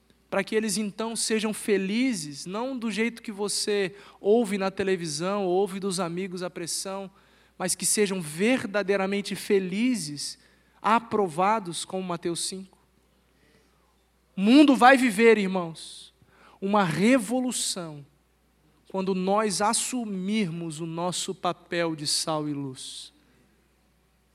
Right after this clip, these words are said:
Quando a gente vê os céus abertos e a glória do Senhor pronta para ser manifesta nesse lugar, por conta da minha vida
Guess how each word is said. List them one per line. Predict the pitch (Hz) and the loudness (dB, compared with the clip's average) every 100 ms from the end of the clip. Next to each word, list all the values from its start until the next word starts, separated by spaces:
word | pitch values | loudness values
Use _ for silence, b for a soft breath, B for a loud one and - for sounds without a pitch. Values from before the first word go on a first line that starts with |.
| _ b b | _ b b
Quando | - 190 | -2 0
a | 185 | 0
gente | 175 190 185 | 0 -4 -2
vê | 165 | 2
os | 190 - | 2 2
céus | - 196 175 | 0 0 2
abertos | 180 156 196 220 - 170 | -2 0 -2 -2 -6 -8
e | 160 | -6
a | 170 | -6
glória | 147 165 196 202 | -4 -2 -2 -2
do | 185 | -6
Senhor | 175 - 185 | -10 -10 -12
pronta | - 180 185 208 196 | -10 -8 -6 -4 -4
para | 185 | -4
ser | 170 - | -4 -4
manifesta | 190 196 185 - 180 175 - - | -4 -4 -6 -4 -2 -2 -4 -6
nesse | 165 180 - 185 | -4 -2 -2 -4
lugar, | 196 170 147 123 _ b b b b b b - | -4 -4 -4 -6 _ b b b b b b -8
por | 170 | -6
conta | - 175 185 | -4 -2 -2
da | 165 | -2
minha | 160 175 220 233 | -2 -2 -2 -2
vida | 160 180 151 135 | -2 -6 -6 -12